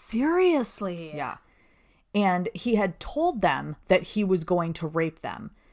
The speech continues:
Speaker 2: when all of a sudden a police officer notices their car,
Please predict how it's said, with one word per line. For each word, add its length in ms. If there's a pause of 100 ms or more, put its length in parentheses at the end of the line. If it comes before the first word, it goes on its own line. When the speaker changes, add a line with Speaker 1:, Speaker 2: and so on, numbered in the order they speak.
(260)
Speaker 2:
when 340 (240)
all 120
of 80
a 40
sudden 340
a 100
police 420
officer 400
notices 680
their 200
car, 720